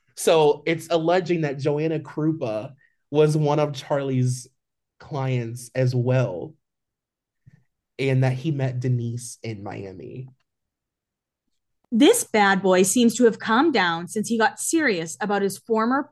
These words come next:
Speaker 2: porn star girlfriend, and he has his friends wondering why. What's so special about her? We hear she keeps him satisfied by supplying her male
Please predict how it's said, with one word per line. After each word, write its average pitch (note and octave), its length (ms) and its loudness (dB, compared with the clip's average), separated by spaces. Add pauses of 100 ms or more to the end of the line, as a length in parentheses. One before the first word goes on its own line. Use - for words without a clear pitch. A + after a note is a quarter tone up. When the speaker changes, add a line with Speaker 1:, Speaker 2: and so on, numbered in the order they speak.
Speaker 2:
porn G3+ 200 -6
star F#3+ 280 -2
girlfriend, F3+ 720 -2 (340)
and A#3 320 2
he - 200 -6
has A3+ 120 4
his A#3+ 140 -4
friends A3+ 240 0
wondering G#3 480 0
why. F#3 460 -2 (320)
What's C#4+ 220 -2
so G4+ 200 -2
special B3 420 -2
about G3+ 380 2
her? F#3+ 400 -6 (420)
We E4+ 220 0
hear A#3 360 -2
she B3 200 -6
keeps - 260 -6
him A3+ 120 0
satisfied A3+ 760 -2
by F#3+ 120 0
supplying A3 480 -2
her G#3+ 140 0
male G3 420 0